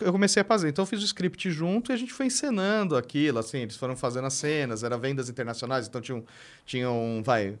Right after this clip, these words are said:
uma cena que passava no México, outra que passava na Argentina e tal, pra poder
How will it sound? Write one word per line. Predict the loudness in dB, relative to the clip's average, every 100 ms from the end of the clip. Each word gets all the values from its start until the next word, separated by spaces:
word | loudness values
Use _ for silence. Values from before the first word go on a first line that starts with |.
| _
uma | -6 -2 -2
cena | -2 -4
que |
passava | -4 -2 -2
no | -2
México, | 0 0 0 -4 -6
outra | -6
que | -4
passava | -4 -4 -4
na | -4
Argentina | -4 -6 -6 -4 -2 -2 -4
e | 0
tal, | 4 4 2 -10 -20 0
pra | 2
poder | 2 2 2 2 -2